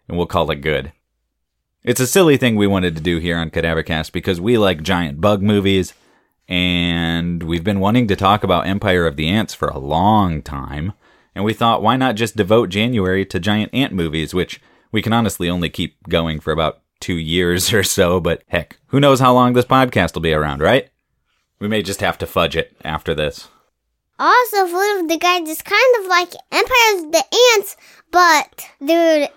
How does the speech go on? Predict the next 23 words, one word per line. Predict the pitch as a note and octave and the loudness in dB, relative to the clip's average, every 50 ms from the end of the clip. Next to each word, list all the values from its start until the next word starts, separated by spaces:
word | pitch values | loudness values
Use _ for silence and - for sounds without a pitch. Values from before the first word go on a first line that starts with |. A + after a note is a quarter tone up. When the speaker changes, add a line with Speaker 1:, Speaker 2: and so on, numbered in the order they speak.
| - D4+ F4+ A4 C#5 B4+ | -2 2 4 6 6 4
Speaker 2:
animal. | F#4+ D#4 B3 G3+ F3 - A2+ B2+ A#2 - - _ _ _ _ _ | 4 0 -2 -6 -10 -18 -20 -20 -20 -20 -20 _ _ _ _ _
And | - C#4 C#4+ D4 - | -6 -2 0 2 2
Speaker 1:
Yeah, | - G#2 F2 E2+ | 4 4 2 0
Food | - - D3 C#3+ B2 | 0 2 2 2 2
of | A#2+ G#2+ | 2 0
the | G#2 | -2
Gods | F#2+ G#2+ G#2 G2 F#2+ F2 F#2+ | 0 0 0 0 0 -2 -4
is | F#2+ F2 | -4 -2
about | F2+ F#2 F2 D#2 | -2 -2 -2 -2
giant | D#2 D#2 F#2+ F2+ F2 F2 E2+ - | -4 -4 -4 -4 -4 -4 -6 -6
animals. | F2+ F#2 F2+ F2 F2 E2+ D#2+ D#2+ | -6 -6 -6 -4 -4 -4 -6 -6
So | - - A2+ G#2+ | -4 -2 0 0
next | G#2 G#2+ B2 C#3+ C#3+ - - - | 0 2 0 0 -2 -4 -6 -4
year, | B2+ B2+ A#2+ A2 | 0 0 0 2
we'll | G#2+ G#2 F#2+ | 0 -2 -2
probably | - - A2+ A2 F#2+ G#2 F2+ G2+ G2+ G2 | -2 -4 -4 -4 -4 -4 -4 -4 -4 -4
do | F2 E2 F#2+ F#2+ F#2+ | -4 -4 -4 -4 -2
the | F2+ F#2 | -2 -4
giant | E2 D#2+ F#2+ F#2 F#2+ F#2+ F#2+ - - | -4 -4 -4 -6 -4 -6 -8 -8 -10
ant | - F2+ F2+ F#2 - - | -8 -8 -8 -8 -8 -8
movie | F#2 F#2 F2+ F2 E2 F#2 F2+ F2 E2+ D#2+ D#2+ D#2 - - _ - | -8 -6 -6 -6 -6 -6 -6 -4 -4 -6 -8 -10 -14 -20 _ -20
called | - - F#2 E2+ D#2+ D#2+ D2 | -12 -6 -4 -4 -4 -4 -6
Them | D#2+ D#2 D2+ D#2+ F#2 G2 A2+ D3+ G3 G#3 | -8 -8 -4 -2 0 0 0 0 -2 -4